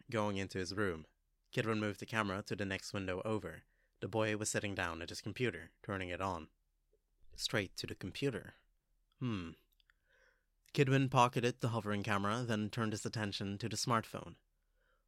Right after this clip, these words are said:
According to the phone, there were three wireless modems in the building.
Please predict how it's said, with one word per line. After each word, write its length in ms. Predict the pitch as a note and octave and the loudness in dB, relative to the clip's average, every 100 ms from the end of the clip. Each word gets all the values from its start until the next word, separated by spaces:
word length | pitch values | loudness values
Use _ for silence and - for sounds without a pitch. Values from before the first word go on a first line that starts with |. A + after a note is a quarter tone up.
| _ | _
According 440 | C3+ - D3 C#3 C3 | -2 4 4 4 4
to 120 | C#3 | 2
the 80 | B2+ | 2
phone, 440 | - B2+ C3 C3+ | 4 4 4 0
there 200 | A#2 B2 | 2 4
were 120 | A#2+ | 4
three 260 | A#2 A#2+ A#2+ | 4 4 4
wireless 480 | A2+ G#2+ A2 G#2 - | 6 6 4 2 2
modems 420 | A2 G#2 G2 G2 | 2 2 0 -2
in 80 | G2+ | -2
the 60 | |
building. 360 | F#2+ A#2 G2+ | 2 2 2